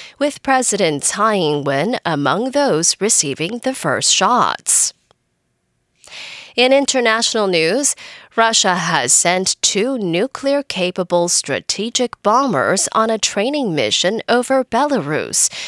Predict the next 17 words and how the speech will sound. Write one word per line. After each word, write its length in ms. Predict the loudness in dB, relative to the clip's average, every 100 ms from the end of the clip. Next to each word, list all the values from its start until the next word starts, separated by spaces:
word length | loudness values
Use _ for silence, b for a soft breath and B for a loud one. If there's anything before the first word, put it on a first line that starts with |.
| B 0
for 180 | 2
a 120 | 4 2
second 460 | -2 -2 -4 -2
straight 420 | -2 0 -2 -2
day, 420 | -2 0 2 0 -6 B B B
in 180 | 0 2
a 120 | 4
show 500 | 2 2 2 2 0 2
of 280 | 0 0 -2
Moscow's 640 | 0 2 0 -2 -4 0
support 680 | -2 -2 -6 0 2 2 0
for 300 | -4 0 2
its 180 | 2 0
ally, 600 | 2 2 0 -2 -2 -6 B B B -2
amid 340 | 2 4 4
a 120 | 2
dispute 760 | 0 0 0 0 0 0 0